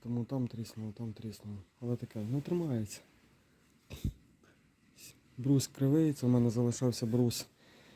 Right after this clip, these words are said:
Я з такого бруса, до речі, поробив підставки. Є відео на каналі. Підставки нормально відпрацювали.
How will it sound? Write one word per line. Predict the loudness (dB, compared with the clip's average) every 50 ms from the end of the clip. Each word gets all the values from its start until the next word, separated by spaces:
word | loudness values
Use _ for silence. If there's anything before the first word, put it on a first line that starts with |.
| -16 0
Я | 4 4 4
з | 4
такого | 2 -2 2 4 4 4
бруса, | 6 6 6 4 4 4 4
до | 6 6
речі, | 6 6 4 4 0
поробив | -4 -2 0 0 2 4 4 4 4 2 0 -6 -14 -20 -20 -20 -20 _ _ _ _ -20 _ _ _
підставки. | -12 -12 -12 -8 0 2 4 4 4 2 0 -2 -4 -4 -4 _ _ _ _ _ _ _ _ -20 -20 _ _ _ _ _ _ _ _ _ _ _ _ _ _ _ _ -6
Є | 0 4 6 6 8
відео | 8 6 6 8 6 6 6
на | 6 4
каналі. | 2 0 0 2 2 4 4 2 0 -2 -4 -8 -14 -18 -16
Підставки | -16 -14 -2 2 2 2 4 2 4
нормально | 4 6 6 6 6 6 6 6 4
відпрацювали. | 2 0 -4 -8 -10 -10 -8 -4 -2 0 2 4 4 4